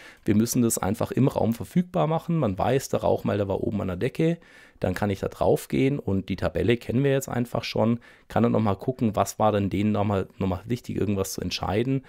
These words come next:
welche Lösungen gibt's denn noch? Und von hier aus kann ich dann wieder auf Wiki gehen, komme dann wirklich bei meinem Fall aus, auch raus. Kann gleichzeitig auch sagen, ich, ähm,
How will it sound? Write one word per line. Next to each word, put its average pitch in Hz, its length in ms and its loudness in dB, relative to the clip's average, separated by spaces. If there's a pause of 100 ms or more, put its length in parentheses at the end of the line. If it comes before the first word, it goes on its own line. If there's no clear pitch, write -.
(280)
welche 92 300 2
Lösungen 92 480 0
gibt's 87 260 -2
denn 76 200 0
noch? 69 280 -6 (1200)
Und 95 600 2 (520)
von 98 180 4
hier 131 220 4
aus 143 240 2
kann 104 140 2
ich 95 120 -2
dann 92 200 2
wieder 95 180 0
auf 87 160 -8
Wiki 165 220 -2
gehen, 139 260 0
komme 104 220 0
dann 95 220 -2
wirklich - 240 -8
bei - 120 -6
meinem 85 180 -4
Fall 85 260 -2
aus, - 260 -2 (100)
auch - 240 -2
raus. 107 420 0 (400)
Kann 95 180 4
gleichzeitig 101 480 -2
auch 110 160 4
sagen, 104 480 2
ich, 95 280 -4
ähm, 90 480 0